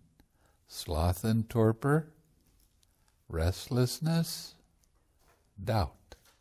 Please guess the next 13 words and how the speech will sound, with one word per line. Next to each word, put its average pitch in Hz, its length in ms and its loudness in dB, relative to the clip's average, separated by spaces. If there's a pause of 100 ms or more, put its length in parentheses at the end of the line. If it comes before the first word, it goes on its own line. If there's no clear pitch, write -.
(1500)
When 101 160 -6
you're 92 200 2
in 120 280 4
the 139 120 4
first 139 520 2
jhana, 139 560 2 (240)
or 110 160 -4
you're 113 220 4
in 139 420 2 (160)
any 165 340 4
of 92 200 4
the 87 120 4
jhanas, 80 760 -4